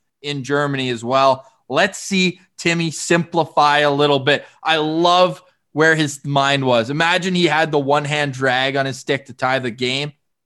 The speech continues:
Ugh, you just gotta get that five hole, especially tonight. Mike Smith, the likely starter for Edmonton, and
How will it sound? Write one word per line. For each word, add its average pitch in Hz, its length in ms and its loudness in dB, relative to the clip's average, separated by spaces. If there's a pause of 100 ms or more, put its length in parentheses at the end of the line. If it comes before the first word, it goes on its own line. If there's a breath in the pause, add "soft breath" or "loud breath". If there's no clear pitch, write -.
(520)
Ugh, 113 260 -4 (500 loud breath)
you 113 140 -12
just 120 240 -8
gotta 123 220 -2
get 117 160 -6
that 110 180 -6
five 107 280 -4
hole, 107 260 -6 (160 soft breath)
especially 151 460 -4
tonight. 131 300 -4
Mike 139 200 -4
Smith, 135 360 -6 (220)
the 120 100 -4
likely 123 360 -2
starter 120 540 -2 (200 soft breath)
for 127 140 -4
Edmonton, 123 560 -2
and 104 160 -4